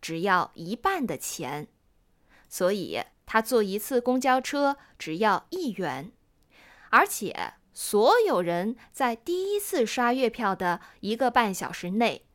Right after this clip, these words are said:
可以不受次数限制的免费转车，所以她每天只要花两三块钱就可以去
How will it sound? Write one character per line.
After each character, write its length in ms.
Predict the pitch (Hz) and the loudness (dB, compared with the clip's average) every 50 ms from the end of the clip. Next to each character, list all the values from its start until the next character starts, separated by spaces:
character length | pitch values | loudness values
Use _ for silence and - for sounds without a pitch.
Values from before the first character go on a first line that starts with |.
| _ _ _ | _ _ _
可 200 | - - - 190 202 | -10 -4 -2 -2 0
以 280 | 214 196 175 165 - - - _ _ _ | 0 -2 -2 -4 -6 -8 -16 _ _ _
不 220 | - 185 202 269 370 | 0 0 2 2 0
受 260 | - - 415 381 330 | 0 0 0 0 0
次 320 | - - - - 453 370 | -2 -4 0 2 2 2
数 200 | 277 - 220 185 | 2 2 0 0
限 300 | 180 - - 233 208 190 | 0 -2 -2 -2 0 -2
制 160 | 180 - 180 | -2 -4 -4
的 260 | 175 175 165 156 165 - - _ | -2 0 -2 -2 -2 -4 -10 _
免 300 | - 202 202 175 131 104 | -4 -4 -2 -2 -4 -6
费 240 | - - 381 480 427 | -4 -2 0 0 0
转 240 | 262 - 185 - - | 0 -2 -4 -6 -8
车， 460 | - - - 190 190 185 180 - _ _ _ _ _ _ _ _ _ _ _ _ _ - | -10 -8 -4 -2 0 0 -2 -2 _ _ _ _ _ _ _ _ _ _ _ _ _ -14
所 280 | - - - 185 196 | -10 -4 -2 -2 -2
以 260 | 208 185 156 139 139 135 - - _ _ _ _ _ - | -2 -4 -6 -8 -6 -8 -8 -10 _ _ _ _ _ -10
她 160 | - - 208 | -4 -2 -2
每 160 | 208 190 143 160 | 0 0 -4 -4
天 440 | - - 220 214 214 214 214 214 | -2 0 2 2 2 2 2 0
只 120 | 208 - 110 | -2 -4 -4
要 200 | 139 160 160 156 | -4 -4 -4 -4
花 360 | - - 220 220 220 220 - - _ - | 0 0 2 2 2 0 -4 -12 _ -8
两 240 | - 190 160 - 180 | -6 -4 -4 -4 -6
三 240 | - - 339 381 403 | -4 -2 -2 0 0
块 200 | 392 403 330 220 | 0 0 0 0
钱 460 | - - - 180 170 175 196 233 _ _ _ _ _ _ _ - | -2 -4 -2 -2 0 0 -2 -4 _ _ _ _ _ _ _ -4
就 160 | - 208 190 | 0 0 0
可 240 | 190 - - 175 170 | 0 0 -2 0 0
以 300 | 202 160 151 104 78 - | 0 -2 -4 -6 -6 -6
去 380 | - - - 220 202 180 180 | -6 -4 -2 0 0 0 -2